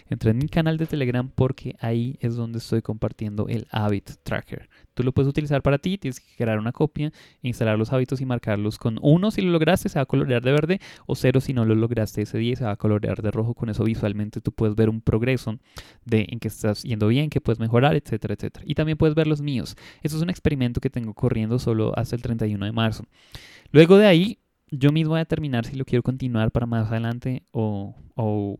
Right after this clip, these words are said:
o, o si simplemente lo quiero dejar ahí. Todavía no lo sé, será dependiendo de las circunstancias o de las condiciones y conclusiones que saque. Y también te quiero dar ese consejo. Cuando inicies con algo, empieza como un, con una prueba.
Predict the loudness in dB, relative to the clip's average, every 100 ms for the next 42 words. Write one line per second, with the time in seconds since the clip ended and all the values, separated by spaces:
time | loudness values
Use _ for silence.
0 | -4 2 4 4 -2 -4 -8 -6 -6 -6
1 | -4 -4 -4 -2 -2 -2 -4 -6 -6 -2
2 | 0 0 0 0 0 -2 -2 -4 -2 -2
3 | -2 -2 -2 -4 -2 0 -2 -2 -4 -4
4 | -6 -6 -4 -4 -4 -4 -6 -4 -6 -8
5 | -10 -12 -8 -6 -6 -6 -8 -2 -2 -4
6 | -12 _ -20 -20 -20 -16 -4 2 2 2
7 | 2 2 2 0 -2 0 -2 -2 -10 _
8 | _ _ _ _ -10 -4 0 0 0 -2
9 | -2 -2 -4 -4 -10 _ _ -20 -20 -10
10 | -2 2 2 2 2 0 -2 _ _ _
11 | -8 -6 -6 -6 -8 -10 -12 _ _ -4
12 | -2 -2 0 0 2 -2